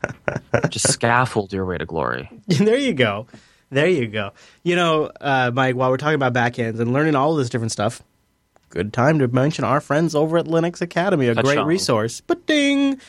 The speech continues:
Speaker 1: Really, uh, you wanna learn just about every technology that Mike just said, Linux Academy has fantastic courses. Self-paced courses, nearly two thousand of them, with videos w-, and downloadable comprehensive study guides, audio you can take offline,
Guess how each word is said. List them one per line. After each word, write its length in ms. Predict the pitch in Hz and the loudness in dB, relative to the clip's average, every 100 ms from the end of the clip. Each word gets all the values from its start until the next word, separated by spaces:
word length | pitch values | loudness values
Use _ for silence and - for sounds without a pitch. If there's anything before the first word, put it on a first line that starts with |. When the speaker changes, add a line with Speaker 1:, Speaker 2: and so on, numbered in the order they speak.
| - - | -20 -6
Speaker 1:
Really, 420 | 143 214 175 110 | -2 0 2 0
uh, 260 | - 139 127 | 0 2 2
you 240 | 127 156 | 2 0
wanna 220 | 180 180 160 | 2 2 4
learn 220 | 160 147 | 2 0
just 120 | 180 | 0
about 200 | 175 135 | 0 0
every 300 | 160 170 185 | 0 0 2
technology 500 | 180 170 160 160 139 | 2 2 2 2 2
that 160 | 120 117 | 0 0
Mike 260 | 135 143 | 0 0
just 300 | 123 139 127 | 0 0 0
said, 280 | - 135 147 | 0 0 2
Linux 300 | 135 143 139 | 2 0 0
Academy 380 | 143 143 131 131 | -2 0 0 0
has 180 | 117 101 | -2 -2
fantastic 760 | 120 113 - 135 131 - 123 | 0 0 0 2 2 0 -6
courses. 420 | - 110 101 85 - - - | 0 0 0 -10 -16 -20 -20
Self-paced 540 | - 156 180 190 185 180 | -6 0 0 0 -2 0
courses, 340 | 139 120 127 | -2 0 0
nearly 240 | 143 139 131 | 2 2 2
two 200 | 180 180 | 0 0
thousand 520 | 165 151 175 165 156 | 2 2 2 2 2
of 180 | 131 110 | 2 2
them, 340 | 107 101 120 - - | 0 0 -2 -6 -8
with 240 | - 117 101 | -2 -2 0
videos 480 | 160 170 113 101 131 | 2 2 2 0 0
w-, 160 | 139 - | -2 0
and 240 | 139 139 | 0 2
downloadable 440 | 139 143 165 151 147 | 2 2 2 2 0
comprehensive 600 | - 127 147 160 160 156 | 0 0 2 0 0 -2
study 240 | 143 127 | 0 0
guides, 400 | 127 110 107 127 - - | 2 0 0 -6 -14 -8
audio 320 | - 131 151 | 0 2 2
you 160 | 151 151 | 2 2
can 160 | 147 127 | 0 -2
take 220 | 139 131 | -2 0
offline, 580 | 127 120 120 107 107 | 0 0 -2 -2 -2